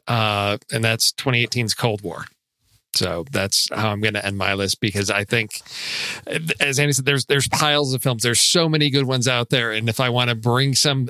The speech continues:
attention to a film, I, it's, it's this one, because I hope people that missed it now go f-, seek this out on video, because it is,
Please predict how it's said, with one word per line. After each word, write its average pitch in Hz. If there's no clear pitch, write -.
attention 127
to 117
a 117
film, 113
I, 104
it's, 120
it's 117
this 110
one, 113
because 110
I 107
hope 151
people 131
that 120
missed 117
it 117
now 113
go 117
f-, 113
seek -
this 123
out 110
on 104
video, 101
because 110
it 107
is, 107